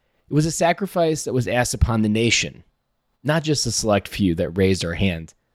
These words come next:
like in the modern day volunteer service we have today. As veterans, we come out of the military and we're asked to, to integrate with our society and conform, without ever having the opportunity to share our story among the communities we're serving in.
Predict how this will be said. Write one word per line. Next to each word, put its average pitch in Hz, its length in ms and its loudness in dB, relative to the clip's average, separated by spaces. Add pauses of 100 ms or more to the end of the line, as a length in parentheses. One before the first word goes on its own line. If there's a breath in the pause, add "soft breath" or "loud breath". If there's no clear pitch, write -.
(140)
like 101 140 0
in 101 60 2
the 101 60 0
modern 92 340 2
day 87 160 2
volunteer 87 480 -2
service 87 400 0
we 85 100 -4
have 85 160 -4
today. 87 320 -4 (800)
As 117 140 0
veterans, 147 500 2 (320)
we 139 100 -4
come 247 200 0
out 233 100 2
of 202 60 0
the 147 60 -6
military 110 600 0
and 110 100 -2
we're 107 120 2
asked 123 360 0
to, - 100 -4
to - 120 -14
integrate 98 500 0
with 85 140 -4
our 87 140 0
society 80 580 -2 (120)
and 92 120 -4
conform, 90 540 0 (720)
without 104 280 0
ever 139 280 2
having 117 280 -2
the 110 120 -2
opportunity 104 500 0
to 95 80 -10
share 127 300 2
our 117 120 0
story 104 380 0
among 98 220 0
the 92 80 -4
communities 113 540 2
we're 95 120 -4
serving 104 420 4
in. 78 200 -10